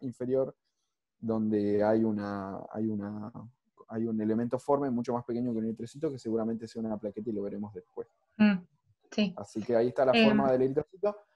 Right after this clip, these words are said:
Speaker 1: Fíjense que el eritrocito tiene esa forma porque tiene un citoesqueleto muy, muy, muy bueno que le permite, el,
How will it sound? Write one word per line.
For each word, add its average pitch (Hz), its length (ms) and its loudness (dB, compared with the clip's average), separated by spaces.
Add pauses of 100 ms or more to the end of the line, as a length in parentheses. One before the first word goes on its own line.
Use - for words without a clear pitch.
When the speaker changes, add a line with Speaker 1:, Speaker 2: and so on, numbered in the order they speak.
(120)
Speaker 1:
Fíjense 202 320 2
que 202 80 4
el 180 140 6
eritrocito 151 680 0
tiene 160 220 -2
esa 160 160 -2
forma 160 300 0
porque 120 340 0
tiene 143 180 -4
un 135 140 -4
citoesqueleto 139 640 -2
muy, 120 720 -2 (460)
muy, 113 960 -2
muy 139 300 0
bueno 135 400 2
que 110 80 -2
le 107 100 2
permite, 110 640 0
el, 107 240 -6